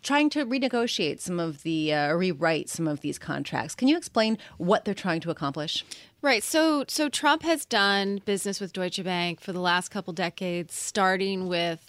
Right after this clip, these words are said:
Speaker 2: you know, relatively small lending projects for his forty Wall Street project, um, back in the nineties. And the relationship, despite some pretty messy legal battles between the two, has stayed, and they,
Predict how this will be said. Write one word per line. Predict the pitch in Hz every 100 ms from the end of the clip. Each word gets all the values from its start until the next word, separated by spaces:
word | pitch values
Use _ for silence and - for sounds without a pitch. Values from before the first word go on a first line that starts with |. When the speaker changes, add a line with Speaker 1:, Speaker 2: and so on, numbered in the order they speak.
| -
Speaker 2:
you | 196
know, | 180 165 165 170 - - - -
relatively | 196 196 196 214 175 185
small | - - 202 185 185 185 185
lending | 180 175 175
projects | 170 185 170 175 170 170 - -
for | 180
his | 175 170
forty | - 180
Wall | 160 165 165
Street | - 170 160 156
project, | 185 156 156 151 147 - -
um, | 175 170 160 160
back | 156 160
in | 175
the | 175
nineties. | 175 170 180 180 175 - - - -
And | 240 240
the | 247
relationship, | 247 247 302 330 302 277 226 - -
despite | - 214 - 214 214 -
some | - 208 196 185 180 - - - - -
pretty | 233 220 214 202 196 -
messy | 190 185 180 - 180
legal | 160 180 185
battles | 165 175 170 165
between | 180 175 180 175
the | 170
two, | 180 170 170
has | 180 175 175 170 165
stayed, | - - 285 349 202 190 196
and | - 196 190 190 202
they, | 196 196 196